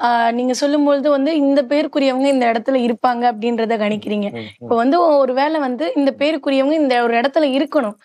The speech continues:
Speaker 2: ம்.
Speaker 1: ஆனா அந்த ஒரு இடத்துல இல்லாம அவங்க வேற ஒரு இடத்துல இருக்கிறாங்க அப்படின்னா,
Speaker 2: ம்.
Speaker 1: அது கூட அவங்களுடைய வாழ்க்கையில ஏதாவது பிரச்சனையை ஏற்படுத்துமா?
Speaker 2: ஆமா. இப்ப
Speaker 1: அதுக்கு என்ன
Speaker 2: உதாரணம்,
Speaker 1: தீர்வு சார்?
Speaker 2: இப்ப நான் பிறந்த ஊர் வேற,
Speaker 1: ம்.
Speaker 2: வாழ்ந்த இடம்லாம் வேற.
Speaker 1: ம்.
Speaker 2: இப்ப நான் கோயம்புத்தூர் வந்து உட்கார்ந்திருக்கிறேன்.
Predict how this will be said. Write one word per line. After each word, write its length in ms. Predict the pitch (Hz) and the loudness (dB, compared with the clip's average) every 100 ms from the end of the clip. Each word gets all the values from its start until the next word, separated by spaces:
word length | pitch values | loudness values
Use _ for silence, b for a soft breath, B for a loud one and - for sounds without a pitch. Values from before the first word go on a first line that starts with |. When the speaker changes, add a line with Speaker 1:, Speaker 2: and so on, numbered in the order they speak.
| B B | B B
Speaker 2:
ம். 80 | 233 | -4
Speaker 1:
ஆனா 160 | 311 | 0
அந்த 160 | 320 285 | 2 2
ஒரு 80 | 262 | 0
இடத்துல 220 | 262 320 | -2 -2
இல்லாம 280 | 294 269 311 | 0 0 0
அவங்க 180 | 285 240 | 0 0
வேற 240 | 262 285 | 2 2
ஒரு 100 | 269 | 0
இடத்துல 300 | 247 285 277 | 0 -2 -2
இருக்கிறாங்க 320 | 240 247 240 233 | -2 -2 0 -2
அப்படின்னா, 380 | 208 214 262 349 B B | -2 -2 -2 -2 B B
Speaker 2:
ம். 60 | 214 | -4
Speaker 1:
அது 220 | 269 285 | -2 -2
கூட 240 | 330 370 | 0 0
அவங்களுடைய 480 | 349 294 269 254 247 | 0 -2 -2 0 0
வாழ்க்கையில 380 | 240 240 233 254 | 0 -2 -4 -2
ஏதாவது 160 | 240 226 | -2 -4
பிரச்சனையை 520 | 247 - 254 240 220 | -8 -8 -8 -6 -6
ஏற்படுத்துமா? 520 | 214 214 202 208 190 - _ _ _ - | -6 -8 -10 -10 -10 -12 _ _ _ -4
Speaker 2:
ஆமா. 360 | 147 127 110 107 _ _ _ _ _ _ | -4 -4 -8 -12 _ _ _ _ _ _
இப்ப 240 | 127 127 277 | -10 0 0
Speaker 1:
அதுக்கு 20 | |
என்ன 100 | 320 | 2
Speaker 2:
உதாரணம், 300 | 311 302 - | 0 0 0
Speaker 1:
தீர்வு 340 | 294 277 240 | -2 -2 -6
சார்? 180 | 202 202 | -8 -10
Speaker 2:
இப்ப 200 | 135 156 | -6 -2
நான் 180 | 147 147 | -2 -2
பிறந்த 300 | 131 165 160 | -2 0 0
ஊர் 180 | 147 147 | 0 2
வேற, 380 | 123 127 107 - | 2 0 -4 -8
Speaker 1:
ம். 340 | 240 214 190 _ _ _ _ - | -8 -8 -12 _ _ _ _ 0
Speaker 2:
வாழ்ந்த 400 | 131 175 170 160 | 0 2 0 0
இடம்லாம் 340 | 151 156 147 | 0 0 0
வேற. 440 | 131 139 120 104 - | 0 0 -2 -6 -14
Speaker 1:
ம். 80 | 226 | -18
Speaker 2:
இப்ப 260 | 214 185 | -10 -4
நான் 140 | 151 135 | -2 2
கோயம்புத்தூர் 360 | 165 165 160 | 0 0 -2
வந்து 140 | 147 135 | -2 -2
உட்கார்ந்திருக்கிறேன். 480 | 131 120 110 101 | -2 -4 -8 -10